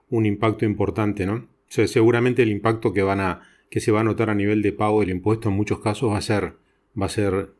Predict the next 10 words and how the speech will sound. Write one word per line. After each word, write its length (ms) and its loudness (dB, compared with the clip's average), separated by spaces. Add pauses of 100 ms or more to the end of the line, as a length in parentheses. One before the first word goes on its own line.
(120)
este, 340 -6
relevante 640 -4 (360)
por 180 -2
todo 160 4
lo 80 4
que 60 2
estás 180 -2
comentando, 560 -2
¿no? 120 -4
Porque 260 -2